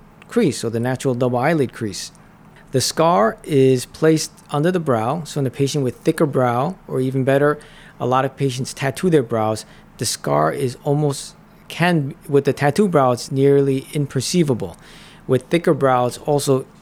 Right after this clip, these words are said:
significantly, uh, camouflaged. And, uh, you are taking the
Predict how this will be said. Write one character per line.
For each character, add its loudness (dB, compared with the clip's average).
significantly, 0
uh, -2
camouflaged. -2
And, -2
uh, 0
you 0
are 2
taking 0
the 0